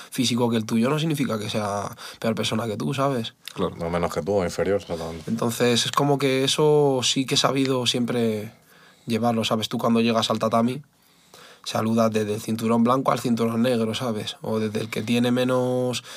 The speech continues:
Speaker 1: experiencia al que más. Entonces sí que te da unos valores eso, tío, de, de, de saber estar, ¿sabes? Y, y saber también tu posición, ¿sabes? O sea, es uno de los valores que más me he llevado.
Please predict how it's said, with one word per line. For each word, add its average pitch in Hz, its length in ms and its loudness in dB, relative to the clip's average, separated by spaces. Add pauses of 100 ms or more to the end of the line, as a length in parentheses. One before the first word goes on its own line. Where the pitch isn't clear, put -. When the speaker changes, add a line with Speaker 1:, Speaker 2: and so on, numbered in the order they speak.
(220)
Speaker 1:
experiencia 135 640 2
al 131 100 4
que 117 120 2
más. 117 360 2
Entonces 113 340 -6
sí 120 160 2
que 123 120 0
te 120 120 2
da 127 120 2
unos 127 260 0
valores 120 420 0
eso, 123 200 -4
tío, 127 440 0
de, 113 420 -2 (1120)
de, 107 320 2
de 110 140 0
saber 120 280 2
estar, 131 380 2
¿sabes? 135 400 2
Y, 117 500 2 (480)
y 135 120 0
saber 143 260 4
también 147 240 6
tu 139 140 -4
posición, 120 500 0
¿sabes? 113 440 -2 (1300)
O - 20 -16
sea, 110 840 -2 (480)
es 120 160 -4
uno 127 140 0
de 123 60 2
los 120 120 2
valores 120 340 2
que 117 160 -2
más 113 260 2
me 113 140 2
he 110 40 0
llevado. 110 360 -2